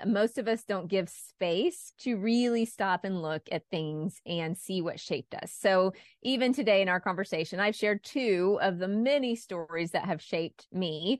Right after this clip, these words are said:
And we all have these stories. Some of them are, you know, maybe a little smaller, which we call, you know, small T traumas, uh, that were in the third grade when somebody called you a name. And, "Did you go tell anybody or anything?" No, probably not. But your little,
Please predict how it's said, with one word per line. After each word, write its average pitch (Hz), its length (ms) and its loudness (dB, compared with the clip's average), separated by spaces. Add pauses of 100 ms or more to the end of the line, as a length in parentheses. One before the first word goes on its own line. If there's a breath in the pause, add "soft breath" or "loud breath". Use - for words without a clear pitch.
(160 loud breath)
And 233 140 6
we 247 100 6
all 302 140 4
have 302 220 0
these 160 180 -10
stories. 139 540 -6
Some 208 240 0
of 226 100 4
them 208 480 2 (100)
are, 175 560 4
you 190 120 -4
know, 170 120 0
maybe 180 300 0
a 185 80 0
little 180 220 0
smaller, 185 420 0
which 190 220 -2
we 175 80 -2
call, 165 420 0
you 180 140 -4
know, 139 60 -4
small 185 340 2
T 190 360 -2
traumas, 214 600 2 (160)
uh, 180 200 6
that 170 220 2
were 180 320 2 (140)
in 196 80 0
the 185 100 2
third 202 340 2
grade 202 440 2
when 170 400 -4
somebody 190 420 2
called 190 320 0
you 214 120 2
a - 20 0
name. 170 520 -2
And, 175 540 2
"Did 247 180 0
you 254 80 0
go 262 120 6
tell 185 340 0
anybody 180 640 0
or 160 280 -4
anything?" 202 340 4
No, 277 280 6
probably 247 360 2
not. 165 400 -2
But 190 300 2
your 196 120 4
little, 185 460 2